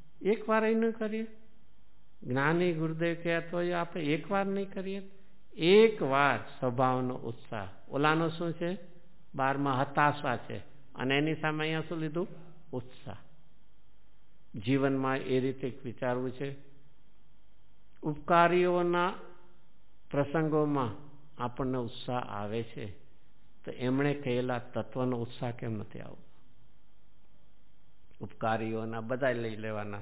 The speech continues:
તીર્થંકરોના પંચકલાણિકના પ્રસંગો આવે, પંચકલાણિક મહોત્સવ ઉજવીએ, જ્ઞાનીઓના જન્મજયંતિ આદિ ઉજવીએ. બધામાં શું આવે આપણને? ચોક્કસ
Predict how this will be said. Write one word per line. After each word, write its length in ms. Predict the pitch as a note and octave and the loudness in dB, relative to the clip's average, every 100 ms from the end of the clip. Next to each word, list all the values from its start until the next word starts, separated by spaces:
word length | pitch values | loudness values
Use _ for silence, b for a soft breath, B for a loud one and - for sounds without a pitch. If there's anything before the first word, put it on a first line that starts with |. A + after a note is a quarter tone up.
| - | -6
તીર્થંકરોના 840 | - B2+ - B2 B2+ B2 B2 B2 B2 A#2 | -4 -4 -2 -2 -2 0 0 -2 -4 -4
પંચકલાણિકના 680 | B2+ A#2+ B2 A#2+ B2 A#2+ A#2 | -4 -2 -4 -2 -2 -2 -4
પ્રસંગો 500 | - A#2+ - A#2 A#2 | -6 -8 -6 -4 -2
આવે, 260 | A2+ A2 A#2 b b b b | -2 -4 -6 b b b b
પંચકલાણિક 540 | C3+ B2+ C#3 C3 C3+ | -4 -2 -2 -2 0
મહોત્સવ 400 | B2+ C3 C3+ - | 0 0 0 -2
ઉજવીએ, 720 | C3 A2+ G#2 A2 G#2+ G#2 G#2 - b b b - | -2 -2 -6 -6 -6 -8 -8 -10 b b b -10
જ્ઞાનીઓના 920 | - B2 B2+ C#3 C#3 C3+ C3 C3+ C#3 | -4 0 2 2 2 2 0 -2 -4
જન્મજયંતિ 720 | B2+ C3 C3+ C3+ C3 C3+ B2 | -2 0 2 2 0 -2 -2
આદિ 260 | B2 A#2 A#2+ | -2 -2 -2
ઉજવીએ. 400 | A2 G#2+ A2+ A2 | -4 -4 -4 -2
બધામાં 560 | B2 C#3+ D3+ D3 C#3+ | 0 2 4 2 0
શું 180 | D3 C#3+ | -2 -2
આવે 180 | C3 C3 | -2 -2
આપણને? 500 | B2 B2 B2 B2 C#3+ D3 - B B B B B B - - | -2 -4 -4 -4 -4 -6 -10 B B B B B B -8 -4
ચોક્કસ 340 | C#3 C#3 C#3 | -4 -2 -4